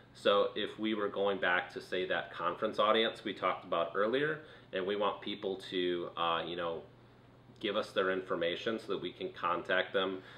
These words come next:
and kind of nudge them towards that sale of getting a conference at our hotel,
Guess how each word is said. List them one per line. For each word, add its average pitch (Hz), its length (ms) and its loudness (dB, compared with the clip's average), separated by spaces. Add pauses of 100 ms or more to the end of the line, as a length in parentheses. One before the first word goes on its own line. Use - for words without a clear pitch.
(160)
and 98 100 -2
kind 95 180 2
of 92 120 -2
nudge 90 340 -2
them 92 220 2
towards 87 300 0
that 90 200 0
sale 101 400 4
of 104 120 -2
getting 87 340 0
a 80 100 -4
conference 87 460 0
at 87 80 2
our 85 100 6
hotel, 92 560 0